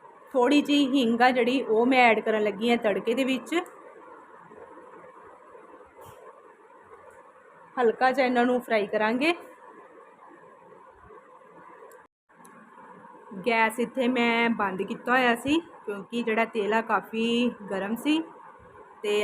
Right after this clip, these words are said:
ਅਸੀਂ ਗੈਸ ਨੂੰ ਬੰਦ ਕਰਕੇ ਸਾਰੀਆਂ ਚੀਜ਼ਾਂ ਵਿੱਚ ਐਡ ਕੀਤੀਆਂ ਸੀ। ਉਸ ਤੋਂ ਬਾਅਦ ਅਸੀਂ ਦੁਬਾਰਾ ਗੈਸ ਨੂੰ on ਕੀਤਾ ਵਾ।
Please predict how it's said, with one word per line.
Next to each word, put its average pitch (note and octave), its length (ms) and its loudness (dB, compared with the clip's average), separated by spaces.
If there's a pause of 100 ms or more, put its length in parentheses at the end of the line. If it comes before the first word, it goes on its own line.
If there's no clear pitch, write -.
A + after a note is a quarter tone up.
ਅਸੀਂ G#3+ 400 -2 (160)
ਗੈਸ G3+ 280 0
ਨੂੰ A3 160 -4
ਬੰਦ G3 240 -2
ਕਰਕੇ G#3 320 -2
ਸਾਰੀਆਂ G#3+ 340 -6
ਚੀਜ਼ਾਂ A3 280 -8
ਵਿੱਚ G#3 180 -8
ਐਡ F3+ 180 -4
ਕੀਤੀਆਂ G#3 380 -8
ਸੀ। C4+ 200 -6
ਉਸ A#3 140 -4
ਤੋਂ G#3 140 -6
ਬਾਅਦ F#3+ 300 -2
ਅਸੀਂ G#3+ 180 -10
ਦੁਬਾਰਾ F#3 340 -4
ਗੈਸ G#3+ 320 -6
ਨੂੰ G3 200 -10
on F#3 80 -8
ਕੀਤਾ G3 280 -6
ਵਾ। D#4+ 140 0